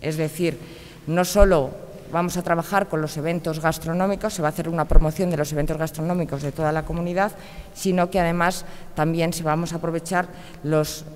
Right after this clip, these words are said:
eh, cuando se celebren conmemoraciones importantes en el calendario de Castilla y León, también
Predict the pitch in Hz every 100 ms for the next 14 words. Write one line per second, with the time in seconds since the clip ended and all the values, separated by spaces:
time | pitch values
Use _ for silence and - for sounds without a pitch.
0 | - 147 143 135 139 143 147 156 147 143
1 | 151 165 165 143 - - 156 151 147 143
2 | 139 180 175 156 143 - - 151 151 147
3 | 156 170 147 139 143 - 139 135 135 147
4 | 143 151 165 151 151 156 170 160 160 165
5 | 151 160